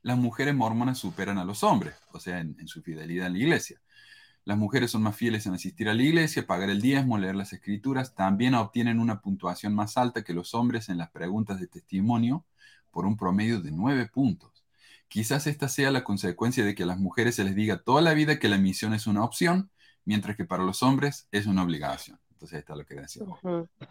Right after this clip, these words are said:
Speaker 2: Sí, y de hecho, está la opción, no sé si todavía,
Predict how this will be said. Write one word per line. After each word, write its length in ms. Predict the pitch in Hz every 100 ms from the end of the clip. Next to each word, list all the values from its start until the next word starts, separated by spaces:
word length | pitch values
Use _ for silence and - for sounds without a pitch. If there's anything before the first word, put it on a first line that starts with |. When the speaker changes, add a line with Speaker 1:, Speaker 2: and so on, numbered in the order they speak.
| _ - - - - - - -
Speaker 2:
Sí, 300 | 320 254 185
y 160 | 214 214
de 120 | 226
hecho, 180 | 233 440 392 - -
está 340 | 208 - 233
la 140 | 285 370
opción, 560 | 226 233 220 254 339
no 180 | - 233
sé 120 | 349
si 160 | 427 277
todavía, 600 | - 180 151 185 147 120